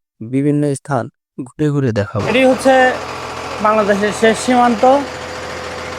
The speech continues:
Speaker 2: দেখতে পাচ্ছেন, এটি হচ্ছে এই যে, উম, বর্ডারের যে সাইনবোর্ড, সেটি। এখান থেকে শিলিগুড়ি মাত্র ষোলো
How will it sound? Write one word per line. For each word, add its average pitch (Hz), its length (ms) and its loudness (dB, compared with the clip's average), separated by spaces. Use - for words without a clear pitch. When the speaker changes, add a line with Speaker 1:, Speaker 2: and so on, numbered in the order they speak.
Speaker 2:
দেখতে 190 220 0
পাচ্ছেন, 220 260 2
এটি 214 240 0
হচ্ছে 220 240 2
এই 214 140 4
যে, 247 120 2
উম, 165 520 -2
বর্ডারের 190 540 2
যে 185 120 2
সাইনবোর্ড, 208 520 0
সেটি। 196 240 -2
এখান 214 220 0
থেকে 247 220 4
শিলিগুড়ি 220 540 4
মাত্র 196 320 0
ষোলো 208 380 2